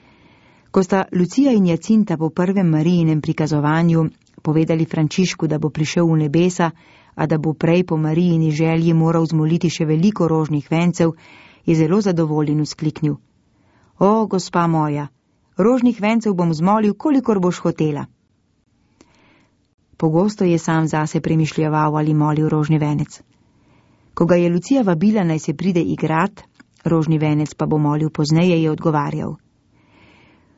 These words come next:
"Tudi pozneje z vama bom molil. Se ne spominjaš, kako je naša gospa rekla, da bo moral zmoliti mnogo rožnih vencev?"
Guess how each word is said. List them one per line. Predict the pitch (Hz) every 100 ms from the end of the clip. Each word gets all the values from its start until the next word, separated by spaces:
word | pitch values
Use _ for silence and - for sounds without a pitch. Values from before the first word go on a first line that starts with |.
| _ -
"Tudi | 247 262
pozneje | 208 190 240 240
z | 180
vama | 190 220 233
bom | 175 160 151
molil. | 143 143 147 143 _ _ _ -
Se | -
ne | 190
spominjaš, | 175 175 170 196 254 254
kako | - 214 220
je | 214
naša | 190 175 220
gospa | 185 180 - 202
rekla, | 180 185 196 190 - - 180
da |
bo | 180 185
moral | 180 180 180
zmoliti | 170 175 170 175 165
mnogo | 165 170 175 190
rožnih | 185 185 190 185
vencev?" | 185 175 180 185